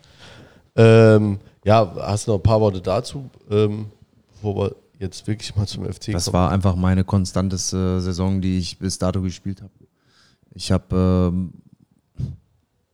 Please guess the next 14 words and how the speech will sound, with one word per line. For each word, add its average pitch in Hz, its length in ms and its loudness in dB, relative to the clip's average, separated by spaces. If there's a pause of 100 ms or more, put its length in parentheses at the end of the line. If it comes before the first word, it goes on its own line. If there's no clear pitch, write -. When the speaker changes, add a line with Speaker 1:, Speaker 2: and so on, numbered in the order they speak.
(720)
Speaker 2:
dienstags, 104 580 -4
glaub 90 240 -4
ich, 90 220 -12
den 98 180 -2
Vertrag 98 380 -2
unterschrieben 101 460 -2
in 95 100 0
Aalen, 101 320 0
hab 98 160 0
freitags 101 420 -4
gespielt, 98 480 -8 (840)
eins 95 280 -6
null 98 160 -2
gewonnen, 95 540 -4